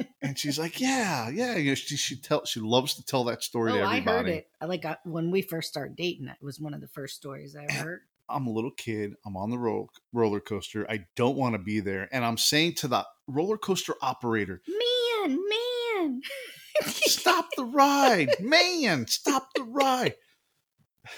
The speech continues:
Speaker 2: Your mom loves that story.
Speaker 1: <laughs> She does. And I said, "That was anxiety." And she said,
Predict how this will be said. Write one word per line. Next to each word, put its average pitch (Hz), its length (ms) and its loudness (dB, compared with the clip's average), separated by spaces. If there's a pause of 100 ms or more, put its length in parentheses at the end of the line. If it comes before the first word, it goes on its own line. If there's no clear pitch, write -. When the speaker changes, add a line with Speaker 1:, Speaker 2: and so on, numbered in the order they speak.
(360)
Speaker 2:
Your 233 180 4
mom 220 240 0
loves 190 280 -2
that - 220 -6
story. 180 420 -4 (260)
Speaker 1:
<laughs> 403 120 -6 (640)
She - 260 -2
does. - 540 -4 (920)
And 156 140 -2
I 156 100 -2
said, 151 500 2 (100)
"That 233 200 -2
was 220 200 6
anxiety." 147 840 2 (680)
And 135 160 -4
she 156 140 -6
said, 143 260 0